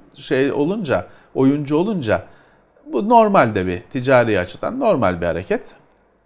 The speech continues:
Sony bu iş olmasın diye, e, ayak diriyor. Çok da sıkıştırılınca böyle laflar ediyor. "Biz daha, bizimki en güzel platform,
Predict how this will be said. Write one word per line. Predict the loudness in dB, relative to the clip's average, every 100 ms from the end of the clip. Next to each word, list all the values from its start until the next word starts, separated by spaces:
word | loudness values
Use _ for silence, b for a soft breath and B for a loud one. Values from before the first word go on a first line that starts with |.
| _
Sony | -4 -2 0
bu | 2 0
iş | 2
olmasın | 0 0 -2 -6 -10 -6
diye, | -4 -4 -6 -20 _ _ _ _ _
e, |
ayak | -14 -10 -2 2 2 0
diriyor. | -10 -4 -4 -6 b b b b b
Çok | 2 2 2
da | -2
sıkıştırılınca | 0 -6 -8 -2 0 2 0 0 2
böyle | 2 2 4
laflar | 2 2 0
ediyor. | 0 0 -2
"Biz | -4 0
daha, | 2 2 2
bizimki | -4 -6 -2
en | -2 -2 -6
güzel | -4 -2 -2
platform, | -2 -4 -2 -4 -4